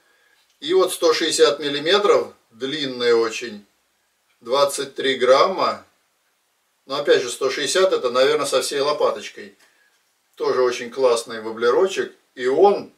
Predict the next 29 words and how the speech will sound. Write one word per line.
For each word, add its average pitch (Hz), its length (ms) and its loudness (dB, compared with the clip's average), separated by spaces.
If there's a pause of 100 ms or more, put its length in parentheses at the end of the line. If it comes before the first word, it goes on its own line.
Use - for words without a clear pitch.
(140)
заявлено, 117 800 2
до 107 260 -2
десяти 170 500 -6
метров 156 400 2
ныряет. 143 540 0 (580)
Вот 123 160 -8
это 143 180 2
класс. 147 320 2
Вот 113 160 -4
за 123 140 2
это - 240 6
огромное 139 400 0
спасибо, 160 440 2
потому 120 220 0
что 139 100 -6
у 127 60 -4
меня 131 280 -2 (300)
таких 151 360 -2
глубоководных 135 840 0
нет. 180 240 0
У 151 40 -4
меня 131 200 -2
есть 123 320 -2
там 120 240 -2
другой 127 320 2
фирмы, 190 340 -2
не 131 100 -4
буду 123 220 -6
называть. 123 540 2